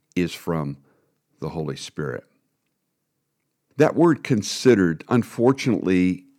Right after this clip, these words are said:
in my view, is a bit of a weak translation. We don't get the depth of feeling that's really in the term. The word itself comes from a root word which means anger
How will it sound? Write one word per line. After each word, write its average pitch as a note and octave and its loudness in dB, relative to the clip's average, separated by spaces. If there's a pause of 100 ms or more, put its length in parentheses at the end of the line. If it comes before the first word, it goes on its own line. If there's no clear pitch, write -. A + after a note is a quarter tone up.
in F2 -4
my C#3 2
view, D#2+ -2
is F2+ -4
a E2 -2
bit F#2+ -2
of E2+ -4
a E2+ 0
weak F#2+ -6 (400)
translation. D2+ -8 (260)
We E2+ -8
don't G#2+ -4
get G2 -6
the E2 -4
depth D2 -6
of D#2 -10 (120)
feeling D#2+ -4
that's D2+ -10
really F2+ -4
in F2 -6
the C#2+ -10
term. D#2 -8 (420)
The G2+ 2
word C3+ 2
itself - -4
comes F#2 -6
from E2 -6
a D#2 -4
root G2 -2
word D#2 -4 (240)
which E2 -8
means D#2 -8 (140)
anger D#2+ -8